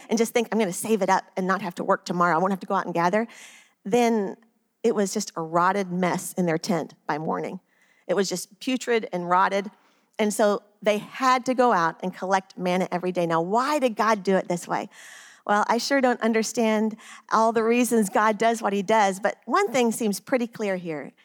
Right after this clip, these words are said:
in the way that God provided manna. I mean, he could have done it any way he wanted to, right? He's God. He could have just had a giant storehouse in the desert that they could go get manna from, um, as much as they wanted all the time. But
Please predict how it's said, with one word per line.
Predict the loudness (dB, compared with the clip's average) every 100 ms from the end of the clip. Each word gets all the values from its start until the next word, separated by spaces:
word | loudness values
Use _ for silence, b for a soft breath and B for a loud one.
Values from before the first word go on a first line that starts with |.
| b b b 2
in |
the | 2
way | 4 4 2
that | 2
God | 2 0 0
provided | 0 2 2 0
manna. | 0 0 -2 -8
I | _ _
mean, | -2
he | -2
could | 0 0
have | 2
done | 2
it | 0 0
any | 2 2
way | 2
he | 0 2
wanted | 2 0 -2
to, | -2
right? | 0 0 0
He's | 0 2
God. | 2 2 0 -4 B B B
He | -2
could | 2
have | 2 2
just | 0
had | 2 0
a |
giant | 2 2 2 0
storehouse | -2 2 4 4 4 2 2
in |
the | 2
desert | 4 4 2 0
that | 2
they | 2
could | 2
go | 2 2
get | 2 0
manna | 2 2 2
from, | 2 0 -2 B B B
um, | 0
as | 2
much | 2 2 2
as | 2
they |
wanted | 4 4 4
all | 2
the | 2
time. | 0 0 2 -2 B B B _
But | 2 2